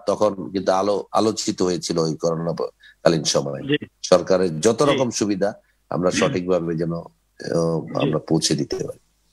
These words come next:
Speaker 2: তবে আমরা, আমরা মনে করি এমপি মহোদয় যে আপনাদের মতো এমপি মহোদয়েরা যদি উদ্যোগ গ্রহণ করে তাহলে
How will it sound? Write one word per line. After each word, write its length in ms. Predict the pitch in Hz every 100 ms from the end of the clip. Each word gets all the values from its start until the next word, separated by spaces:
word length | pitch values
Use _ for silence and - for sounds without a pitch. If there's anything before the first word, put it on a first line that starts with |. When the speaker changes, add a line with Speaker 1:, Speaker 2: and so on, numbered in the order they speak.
| _ - - - -
Speaker 2:
তবে 180 | 196 254
আমরা, 320 | 214 226 240
আমরা 200 | 214 220
মনে 220 | 214 233
করি 300 | 208 220 220
এমপি 180 | 190 196
মহোদয় 280 | 196 196 185
যে 80 |
আপনাদের 440 | 196 165 220 214 220
মতো 380 | 214 202 214 214
এমপি 280 | 180 165
মহোদয়েরা 480 | 190 185 185 196 196
যদি 220 | 180 190
উদ্যোগ 360 | 190 175 175 254
গ্রহণ 280 | 214 208 175
করে 140 | 165
তাহলে 380 | 160 170 208 220